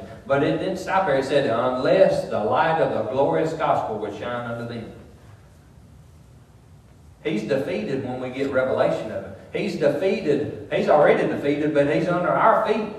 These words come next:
when we get a revelation of who we are in Christ and that, that he, he bought, Jesus bought and paid for us to be healed, delivered, and set free. To live in the provision of God. To walk in that kingdom of God authority.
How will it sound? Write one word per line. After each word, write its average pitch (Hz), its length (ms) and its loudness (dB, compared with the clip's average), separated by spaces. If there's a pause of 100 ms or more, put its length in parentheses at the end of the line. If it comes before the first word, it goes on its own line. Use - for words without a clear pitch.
(140)
when 143 160 2
we 165 160 0
get 165 120 2
a 147 40 4
revelation 147 600 4
of 147 80 -4
who 151 80 2
we 147 200 2
are 143 200 6
in 143 160 -2
Christ 156 340 2
and 131 140 -4
that, - 360 -4
that 127 180 0
he, 165 180 -4 (100)
he 185 140 -4
bought, 165 480 4
Jesus 185 260 -8
bought 151 400 2
and - 140 0
paid - 100 -6
for 131 80 -4
us 123 100 -2
to 123 80 -8
be 127 140 -6
healed, 139 320 -2
delivered, - 400 -2
and - 80 -8
set - 260 -4
free. 156 200 -6 (1500)
To 127 100 -8
live 143 240 0
in - 120 0
the - 80 -4
provision 135 540 -4
of 107 140 -6
God. - 680 -2
To 143 80 4
walk 175 280 6
in 175 140 0
that - 240 2
kingdom 160 360 -6
of 120 160 -4
God 139 400 2
authority. - 440 -2